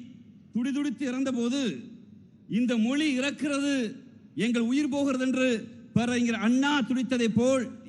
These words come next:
எங்கள் அண்ணா உதயண்ணா துடித்தார். எப்படி துடித்தார்? நீட் என்கிற இந்த தேர்வு வெறுமன தேர்வு மட்டுமல்ல, இது வெறுமன மருத்துவ கட்டமைப்பு மட்டுமல்ல, அதற்கு மாறாக நீட் என்கிற தேர்வு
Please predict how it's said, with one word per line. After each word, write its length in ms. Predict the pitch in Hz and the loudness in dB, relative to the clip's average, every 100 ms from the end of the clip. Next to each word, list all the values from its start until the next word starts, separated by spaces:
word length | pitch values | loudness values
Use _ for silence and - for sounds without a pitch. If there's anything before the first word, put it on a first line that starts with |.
| 185 | 0
எங்கள் 260 | 196 185 185 | 2 2 2
அண்ணா 200 | 208 208 190 170 | 2 2 0 -2
உதயண்ணா 420 | 180 202 196 185 180 160 | 0 2 2 2 0 0
துடித்தார். 520 | 170 - 165 143 127 - - - - 139 | -2 0 0 0 -4 -10 -20 -14 -8 -6
எப்படி 280 | - 196 190 | 0 0 0
துடித்தார்? 600 | 175 151 165 147 139 110 - - - 101 151 | -2 -2 -2 -2 -4 -6 -16 -20 -12 -2 2
நீட் 340 | 214 220 220 | 2 2 0
என்கிற 220 | 196 196 190 175 175 156 | 2 2 2 0 -2 -4
இந்த 200 | 170 165 165 180 | -2 -2 -2 -2
தேர்வு 360 | 196 185 208 170 120 - - - - - | 0 0 0 -2 -6 -14 -20 -20 -20 -6
வெறுமன 440 | 170 226 240 262 226 247 | 0 2 2 0 0 0
தேர்வு 260 | 269 285 | 0 2
மட்டுமல்ல, 540 | 262 254 262 262 233 - - - - - - - | 2 2 0 2 0 -2 -8 -18 -20 -20 -12 -2
இது 100 | 196 | 0
வெறுமன 300 | 226 247 277 262 | 2 0 0 2
மருத்துவ 340 | 240 269 294 285 | 0 0 0 0
கட்டமைப்பு 400 | 277 269 269 240 | 0 -2 0 0
மட்டுமல்ல, 380 | 254 262 269 262 202 - - - - 160 | -2 0 0 2 0 -4 -16 -20 -12 -4
அதற்கு 300 | 202 226 214 196 | -2 0 0 2
மாறாக 400 | 269 285 277 277 269 240 | 0 0 -2 0 0 0
நீட் 280 | 294 - 277 | 0 -2 -4
என்கிற 160 | 254 240 240 | -4 -4 -4
தேர்வு 300 | 247 262 | -4 -4